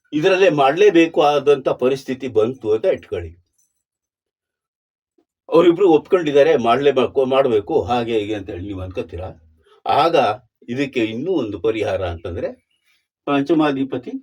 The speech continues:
ಮತ್ತು ಗುರುವನ್ನ ನೋಡ್ಬೇಕಾಗತ್ತೆ. ಪಂಚಮಾಧಿಪತಿ ಮತ್ತು ಗುರು ನಾಲ್ಕು, ಆರು, ಎಂಟು, ಹನ್ನೆರಡರಲ್ಲಿ ಖಂಡಿತ ಇರಬಾರದು. ನಾಲ್ಕರಲ್ಲಿದ್ರೆ ಏನಾಗುತ್ತೆ, ಸಂತಾನ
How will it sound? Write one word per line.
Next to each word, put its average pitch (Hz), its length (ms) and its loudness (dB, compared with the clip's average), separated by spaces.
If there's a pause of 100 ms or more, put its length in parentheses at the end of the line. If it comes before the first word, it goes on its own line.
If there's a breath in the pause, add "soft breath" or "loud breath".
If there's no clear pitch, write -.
(240)
ಮತ್ತು 135 280 -6
ಗುರುವನ್ನ 98 460 -8 (180)
ನೋಡ್ಬೇಕಾಗತ್ತೆ. 87 720 -12 (540)
ಪಂಚಮಾಧಿಪತಿ 190 720 -4
ಮತ್ತು 165 260 -2
ಗುರು 131 280 -2 (440)
ನಾಲ್ಕು, 170 400 0
ಆರು, 151 240 -2
ಎಂಟು, 127 280 -2
ಹನ್ನೆರಡರಲ್ಲಿ 123 720 -8 (380)
ಖಂಡಿತ 127 320 0 (380)
ಇರಬಾರದು. 98 580 -12 (960)
ನಾಲ್ಕರಲ್ಲಿದ್ರೆ 156 840 -2
ಏನಾಗುತ್ತೆ, 110 500 -6 (1700)
ಸಂತಾನ 170 440 0